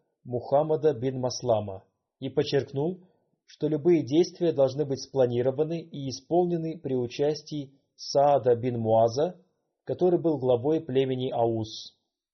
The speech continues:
Мухаммад бин Маслама сказал: "О посланник Аллаха,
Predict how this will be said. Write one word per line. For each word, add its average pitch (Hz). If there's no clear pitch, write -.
Мухаммад 123
бин 131
Маслама 120
сказал: 123
"О 151
посланник 127
Аллаха, 135